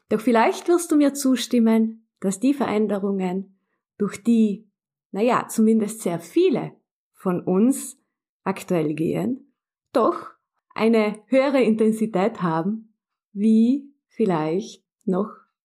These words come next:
vor einem oder zwei Jahrzehnten. Und eben, genau, manche von uns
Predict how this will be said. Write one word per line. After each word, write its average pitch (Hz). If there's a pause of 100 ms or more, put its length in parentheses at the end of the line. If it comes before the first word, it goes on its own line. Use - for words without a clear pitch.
vor -
einem 180
oder 196
zwei 175
Jahrzehnten. - (440)
Und 247 (160)
eben, 196
genau, 220
manche 262
von 254
uns 220